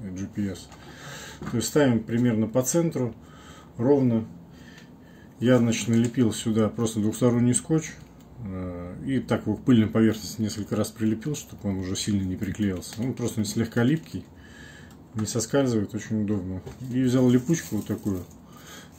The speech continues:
И то же самое сделал с ней. То есть прилепил сюда двусторонний скотч и зап-, запылил её за, вот так вот, чтобы она сильно не прилипала.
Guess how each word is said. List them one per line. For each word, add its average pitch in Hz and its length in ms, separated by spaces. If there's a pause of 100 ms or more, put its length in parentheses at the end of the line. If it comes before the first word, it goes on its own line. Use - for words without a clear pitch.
И 110 60
то 147 140
же 139 60
самое 123 380
сделал 113 240
с 107 140
ней. 101 160
То 101 140
есть - 100
прилепил 113 440
сюда 110 200
двусторонний 120 440
скотч 156 360
и - 20
зап-, 110 240
запылил 127 560
её 98 160
за, 92 280
вот 95 200
так 95 180
вот, - 120
чтобы - 220
она 104 100
сильно 101 320
не 98 120
прилипала. 95 520